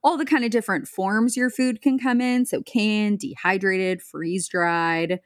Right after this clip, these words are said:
freeze-dried raw, kibble, toppers, treats, and more. But before we dive into today's episode, I do want to start off the episode with a disclaimer that we are not nutrition or diet experts.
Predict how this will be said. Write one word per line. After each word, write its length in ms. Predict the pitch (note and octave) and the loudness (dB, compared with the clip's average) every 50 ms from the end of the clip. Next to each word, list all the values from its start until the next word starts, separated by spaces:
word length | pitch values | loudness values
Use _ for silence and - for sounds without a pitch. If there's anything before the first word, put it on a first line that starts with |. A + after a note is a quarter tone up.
| _ _ _ _ | _ _ _ _
freeze-dried 460 | - - A3 G#3+ - F3 C#3 C3+ C3+ | 0 0 0 2 2 -2 -2 -2 -4
raw, 600 | C#3 D3 F3 A3 A#3+ B3 A#3+ A#3+ A#3+ A#3+ A#3+ A#3+ A#3 | -4 0 0 2 2 2 2 2 2 2 0 0 -2
kibble, 600 | A#3 - - C4 A#3+ B3 A#3+ A#3 A3+ A3+ A3+ A3 | -4 -2 0 2 2 2 2 2 2 0 0 -2
toppers, 640 | - - C4 C4 B3 A3+ A3 A3+ A3+ A3 A3 - | -4 -4 -4 -2 0 2 2 2 2 0 -2 -4
treats, 560 | - - B3 B3+ B3 - - - - - - _ - | -4 -4 -4 -4 -4 -4 -6 -6 -6 -6 -8 _ -8
and 220 | - G3 G3 G#3+ A#3+ | -6 -2 0 2 2
more. 480 | D4 E4+ - C#3 - F#2 - G#3+ G#3+ - _ _ _ _ _ _ _ _ - | 2 0 0 -2 -4 -4 -6 -6 -8 -10 _ _ _ _ _ _ _ _ 0
But 500 | B3 B3+ G3+ - - - - A#3 - - | 2 2 2 0 -4 -6 -8 -10 -8 -6
before 380 | F#3 F#3 F#3+ F#3 - G#3+ A#3+ D#4 | -2 -2 -2 0 2 0 2 2
we 140 | D#4+ B3+ F3+ | 0 0 0
dive 240 | F3 D3 C#3 - | 0 -2 -2 -2
into 200 | C3 D3+ - - | -6 -8 -8 -10
today's 400 | D#3 - - - D3 C#3+ C#3 - | -14 -16 -14 -10 -10 -8 -8 -8
episode, 600 | - - - D3+ - - - - D3 E3 F#3 G3 - | -10 -12 -12 -12 -12 -12 -10 -8 -6 -4 -4 -4 -4
I 180 | - G3+ F#3 - - | -4 -4 -6 -6 -4
do 520 | - A#3 A#3+ B3 B3 B3 B3+ B3+ B3 B3+ - _ _ _ _ _ _ _ - | -2 0 0 2 2 0 0 0 -2 -4 -6 _ _ _ _ _ _ _ -14
want 380 | - E3 D#3 D#3 C#3 C#3 D3 - | -10 -8 -6 -4 -4 -4 -4 -2
to 100 | - B3 | -4 -4
start 280 | - - G#3+ G#3 G3+ | 0 0 2 2 2
off 160 | G3+ G3 G3 - | 2 0 0 0
the 100 | G#3 F#3 | 0 0
episode 460 | E3+ - F#3 - - F3 E3 E3 D#3 | 0 -2 -6 -6 -4 -2 -2 -2 -4
with 160 | D#3+ D#3+ - | -4 -4 -4
a 60 | G#3+ | -4
disclaimer 800 | A3 D#4+ F4+ F4 - - - G3+ G3 G3 G3 G3+ G3+ G3 G#3 G#3 - - - - _ _ - | -2 -2 -2 -2 -2 -2 -2 -2 0 0 0 0 0 -2 -2 -4 -8 -16 -20 -20 _ _ -4
that 120 | C4+ D#4 | -2 0
we 160 | F#4 G4 G#4 | 2 2 2
are 140 | G#4 G4 F#4 | 2 2 2
not 420 | C4+ G#3+ F#3 F3 F3+ F#3+ F#3+ - | 0 0 2 2 2 2 2 0
nutrition 500 | F3 E3+ E3+ - - E3+ D3+ - - E3+ | -4 -8 -6 -4 -4 -4 -4 -4 -4 -4
or 80 | D#3+ D#3 | -4 -4
diet 300 | D3+ D3+ C#3 C#3+ D3 C#3+ | -2 -2 -4 -4 -4 -6
experts. 640 | C#3 C#3+ - - - D#3 D#3 F#3+ D#4 - - - | -8 -8 -8 -10 -4 -2 0 0 0 -2 -4 -10